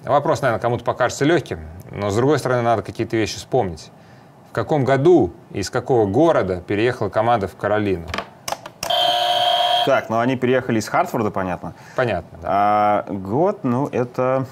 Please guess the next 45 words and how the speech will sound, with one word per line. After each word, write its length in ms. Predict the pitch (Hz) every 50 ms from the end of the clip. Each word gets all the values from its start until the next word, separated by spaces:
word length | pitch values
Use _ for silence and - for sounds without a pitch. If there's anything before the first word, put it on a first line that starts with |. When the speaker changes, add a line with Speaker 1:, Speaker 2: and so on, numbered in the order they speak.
| - - - - - - - - - - - - - - - - - -
Speaker 1:
Важно 340 | 101 123 139 127 127 131
здесь 180 | 117 107 107 98
год 280 | 98 95 98 92 85 -
назвать. 280 | 90 85 85 90 87 - - - - - - - -
Speaker 2:
Э, 480 | - 101 101 98 98 95 95 95 92 87 85 - - - - - - - - - - - - - - - - - - - 98
ну, 200 | 98 101 113 110
давай, 320 | 120 120 123 127 135 143
девяносто 520 | 127 101 107 110 110 113 110 113 - -
седьмой. 440 | 117 - 110 98 101 101 110 117 120 117 - - - - - - - - - - - - - - - - - - - - -
Speaker 1:
Правильно. 400 | - 151 165 151 123 104 92 85
Speaker 2:
Э. 220 | - - 110 107 98
Speaker 1:
Девяносто 260 | 139 139 127 - -
седьмой 220 | 123 123 135 143
год. 260 | 147 185 208 185 - - - - -
Может 260 | 131 139 139 110 120
быть, 140 | 120 107 120
еще 220 | 113 - - 139
и 60 | 131
скажешь, 340 | 127 - - 135 123 113 -
сколько 280 | - - 127 117 - 127
раз 200 | 127 117 - 120
они 160 | 117 113 113
играли 260 | 104 117 120 110 110
в 40 | -
финалах 440 | - - 117 127 156 170 143 - -
Кубка 400 | - 95 - - - 90 87 87 - -
Speaker 2:
В 40 | -
Speaker 1:
страны. 220 | - - 123 113 123
Speaker 2:
финалах? 420 | 160 208 254 220 135 - - - - - - -
Speaker 1:
В 40 | -
финалах. 320 | - 95 92 90 87 87 90 - - - - - - - - - - - - - - - - - - - - - - - -
Speaker 2:
Мне 80 | - -
кажется, 180 | 170 165 - 131
два. 320 | 107 95 95 98 123 143
Speaker 1:
Два, 400 | - 90 90 95 110 127 147 156 139
да, 200 | 101 107 117 117
два 200 | - 104 107 113
Speaker 2:
Один, 100 | 110 104 -
Speaker 1:
раза. 120 | 127 127
Speaker 2:
один 160 | 123 120 120
раз 160 | 123 117 117
выиграли, 240 | - 151 170 147 110
один 120 | 95 95 101
раз 80 | 104
проиграли. 460 | - 90 90 87 85 87 104 113 98